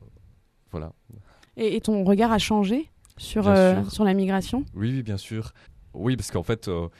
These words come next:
Speaker 1: je pense que, euh, à partir du moment où on a peur d'une personne, c'est parce qu'on connaît pas la chose. Donc, euh, ici, ça m'a vraiment prouvé, en fait, que, euh, que, enfin, j'ai, j'ai appris énormément et donc, euh, j'ai moins peur, en fait. Donc, j'ai, j'ai une meilleure, euh,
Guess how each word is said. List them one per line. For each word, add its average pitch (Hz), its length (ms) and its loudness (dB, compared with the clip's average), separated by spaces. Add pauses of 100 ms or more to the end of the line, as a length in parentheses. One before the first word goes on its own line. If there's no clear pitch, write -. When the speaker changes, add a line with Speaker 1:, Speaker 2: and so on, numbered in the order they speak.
(120)
Speaker 1:
je - 140 -16
pense 110 240 -2
que, 117 80 -4
euh, 92 400 -2 (180)
à 90 140 -8
partir 101 340 -4
du 101 80 -8
moment 104 400 -2
où 95 60 -4
on 92 80 -6
a 90 100 -4
peur 110 540 0 (120)
d'une 90 300 -10
personne, 113 400 -6
c'est - 80 -10
parce - 160 -10
qu'on 90 140 -8
connaît 87 260 -6
pas 101 320 -4 (100)
la 101 140 -8
chose. 104 440 -8 (420)
Donc, 92 260 -8
euh, 87 560 -2
ici, 98 220 -10
ça 101 120 -4
m'a 90 140 -6
vraiment 92 260 -10
prouvé, 90 380 -8
en 98 100 -6
fait, - 240 -8
que, - 140 -6
euh, 82 540 -4 (640)
que, 90 240 -4
enfin, 82 360 -6 (600)
j'ai, 101 200 -8
j'ai 107 100 0
appris 113 400 0
énormément 101 680 -2
et 85 120 -6
donc, 101 240 -10
euh, 85 200 -2
j'ai 92 200 -4
moins 101 180 -4
peur, 117 320 0
en 92 100 -8
fait. 85 240 -8
Donc, 90 220 -12
j'ai, 87 320 -4
j'ai 82 200 -8
une 85 120 -10
meilleure, 95 460 -4
euh, 82 260 -4